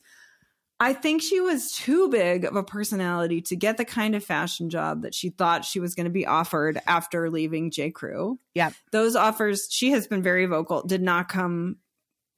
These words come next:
Speaker 1: come in. Um, even after her
Speaker 2: Which is kinda
Speaker 1: Right.
Speaker 2: crazy, you know? Like, I, it's kinda wild, but you, then you, when you peel back the layers, you're like,
Speaker 1: Right.
Speaker 2: "I get it." Like,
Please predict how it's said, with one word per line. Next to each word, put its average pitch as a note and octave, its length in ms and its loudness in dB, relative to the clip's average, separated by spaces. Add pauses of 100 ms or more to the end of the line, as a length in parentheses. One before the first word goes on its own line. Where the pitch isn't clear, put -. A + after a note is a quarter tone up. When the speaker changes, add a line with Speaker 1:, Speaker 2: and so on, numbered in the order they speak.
(260)
Speaker 1:
come G#3+ 200 2
in. F#3+ 340 0 (380)
Um, G#3+ 260 4
even D4 300 4
after A3+ 420 4
her F#3+ 600 6 (120)
Speaker 2:
Which C#4+ 160 4
is G4+ 140 4
kinda F#4 220 10
Speaker 1:
Right. B4 160 6
Speaker 2:
crazy, G#3 680 6
you G3+ 120 2
know? G#3 260 4
Like, A3 220 0
I, A#3 200 0
it's A#3 240 0
kinda B3+ 280 -2
wild, A#3+ 280 6
but G3 120 0
you, G#3+ 100 2
then G#3+ 240 0
you, F3 400 -2
when F#3+ 160 -2
you F3 140 -2 (400)
peel A#3 240 2
back F3+ 260 4
the F3+ 80 -2
layers, F3+ 420 2
you're E3+ 80 -2
like, D#3+ 160 2
Speaker 1:
Right. F#3 240 0 (120)
Speaker 2:
"I D#3 120 0
get F#3 220 0
it." A2+ 200 -2 (220)
Like, D3 300 -2